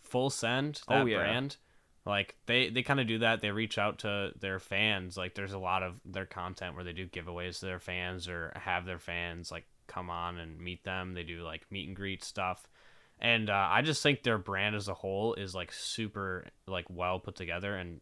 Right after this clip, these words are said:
Speaker 1: so smart. Like, I was watching their podcast, right, the Full Send podcast, and they were talking with,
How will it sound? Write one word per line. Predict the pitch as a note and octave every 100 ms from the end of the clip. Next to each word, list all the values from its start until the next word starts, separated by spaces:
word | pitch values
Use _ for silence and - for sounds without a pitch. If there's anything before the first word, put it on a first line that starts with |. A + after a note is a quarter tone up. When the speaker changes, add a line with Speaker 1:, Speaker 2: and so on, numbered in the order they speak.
| -
Speaker 1:
so | - - G#2 G#2
smart. | - - E2+ D#2+ A#1+
Like, | E2+ E2+ - _ - _
I | -
was | A#2+ A#2+
watching | B2+ B2+ B2
their | A#2 G#2+ G2+ F#2
podcast, | - F#2+ F#2 F2+ D#2+ -
right, | F2+ F#2
the | -
Full | - F#2
Send | F#2+ F#2
podcast, | F#2 F#2 F2+ F#2+ G2 -
and |
they | F2
were | F2+
talking | - F2 - F2+ F2+
with, | E2+ D#2+ -